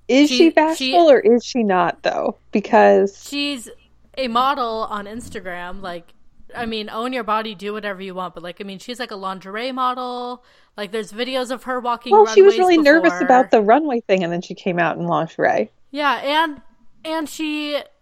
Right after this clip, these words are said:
Speaker 2: she's, there's videos of her on runways before, like, just being fine. And then she's
Speaker 1: Yeah.
Speaker 2: crying 'cause she has, like, no confidence. Like, this is her, like,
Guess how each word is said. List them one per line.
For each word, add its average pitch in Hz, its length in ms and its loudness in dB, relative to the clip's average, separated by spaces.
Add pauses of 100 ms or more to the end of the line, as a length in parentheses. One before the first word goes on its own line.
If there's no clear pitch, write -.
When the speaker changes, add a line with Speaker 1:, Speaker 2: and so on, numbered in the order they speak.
(120)
Speaker 2:
she's, 269 280 -10 (120)
there's 269 280 -6
videos 302 360 -8
of 269 120 -10
her 262 340 -4
on 247 240 -4
runways 247 500 -8
before, 208 840 -8
like, 208 160 -12
just 214 180 -14
being 202 200 -6
fine. 190 580 -6 (840)
And 214 100 -10
then 233 60 -4
she's 196 80 8
Speaker 1:
Yeah. 190 300 6
Speaker 2:
crying 185 220 -2
'cause 185 120 -4
she 233 80 -12
has, 214 160 -10
like, 214 140 -12
no 202 80 -14
confidence. 196 420 -14
Like, 202 160 -14 (300)
this 277 180 -8
is 339 160 -8
her, 247 180 -2
like, 233 220 -4